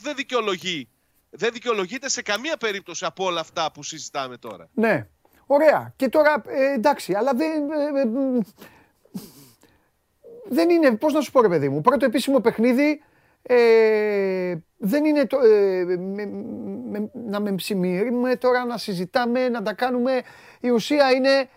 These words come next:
Speaker 2: ε, είναι πολύ απλή. Ο παοκ είχε πάει σε αυτή τη διοργάνωση, έφτασε στους οκτώ. Τώρα
Speaker 1: Και τώρα
Speaker 2: θέλει
Speaker 1: κινδυνεύει
Speaker 2: Ναι,
Speaker 1: και τώρα
Speaker 2: κινδυνεύει,
Speaker 1: κινδυνεύει
Speaker 2: κινδυνεύει να... Όχι κινδυνεύει, δεν τα λέγαμε αυτά μόνο για την αεκ πέρυσι. Κινδυνεύει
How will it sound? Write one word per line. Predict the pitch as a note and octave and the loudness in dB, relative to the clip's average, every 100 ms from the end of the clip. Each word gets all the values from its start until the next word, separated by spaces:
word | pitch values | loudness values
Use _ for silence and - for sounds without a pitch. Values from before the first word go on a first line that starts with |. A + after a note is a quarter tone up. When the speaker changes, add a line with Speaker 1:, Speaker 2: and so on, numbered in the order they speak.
| _ _ _ | _ _ _
Speaker 2:
ε, | - G#3+ A3 | -2 0 0
είναι | A3+ B3+ B3+ | 2 2 2
πολύ | A#3+ B3+ | 2 4
απλή. | B3+ F#3+ D#3+ B2 - | 4 2 -2 -4 -4
Ο | G3 | 0
παοκ | C4+ C4+ - | 4 4 2
είχε | A3+ B3+ | -2 0
πάει | C#4 C4 | 4 2
σε | A3 | 2
αυτή | B3+ | -4
τη | A3 | 2
διοργάνωση, | A#3 G3+ B3 A#3+ | 4 4 2 0
έφτασε | B3+ B3+ - | 0 0 0
στους | A#3+ | 0
οκτώ. | - A#3 A#2+ - _ _ _ _ _ _ | 6 4 4 -6 _ _ _ _ _ _
Τώρα | B3+ C4+ A#3 | 4 6 6
Speaker 1:
Και | B3+ | 6
τώρα | C4 | 6
Speaker 2:
θέλει | C4 C4+ | 6 2
Speaker 1:
κινδυνεύει | G#3 G3+ G#3+ G#3+ A#3 - _ _ _ _ _ _ _ _ _ _ | 0 -6 -6 -6 -8 -12 _ _ _ _ _ _ _ _ _ _
Speaker 2:
Ναι, | A3 | -2
Speaker 1:
και | F#3+ A#3 | 0 2
τώρα | B3 | 4
Speaker 2:
κινδυνεύει, | D4+ B3+ | 4 2
Speaker 1:
κινδυνεύει | B3 B3+ A#3+ C4+ | 0 4 6 6
Speaker 2:
κινδυνεύει | D#4+ D#4+ | 4 4
να... | D#4+ D4 - _ _ | 2 0 -4 _ _
Όχι | - D#4+ D4+ | -2 2 4
κινδυνεύει, | C#4+ B3+ A#3 A#3 F3+ | 4 6 6 4 4
δεν | F#3 D4 | 4 6
τα | D4+ | 6
λέγαμε | D#4+ B3+ A#3 | 4 4 0
αυτά | E3+ G3+ | 2 2
μόνο | F#3 F#3 | 2 0
για | F3 | 0
την | D3+ D#3+ | 0 -2
αεκ | D#3+ C#3 | -2 -2
πέρυσι. | D#3+ C3+ B2 D#3 D3 - - - | -4 -4 -4 -8 -8 -12 -20 -12
Κινδυνεύει | - A3 F#3+ G3+ G3+ G3+ E3 G#3 B3 | 0 4 4 4 4 4 4 4 2